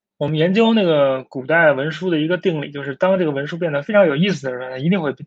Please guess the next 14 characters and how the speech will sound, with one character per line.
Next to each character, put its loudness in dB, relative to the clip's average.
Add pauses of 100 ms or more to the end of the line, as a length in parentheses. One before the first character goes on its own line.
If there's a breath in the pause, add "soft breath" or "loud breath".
(140)
会 -4
断 -2
掉， -20 (540)
永 -4
远 2
都 -10
是 -14
这 -12
样， -14 (140)
没 -8
有 -6
办 -8
法。 -20 (180)
嗯， -14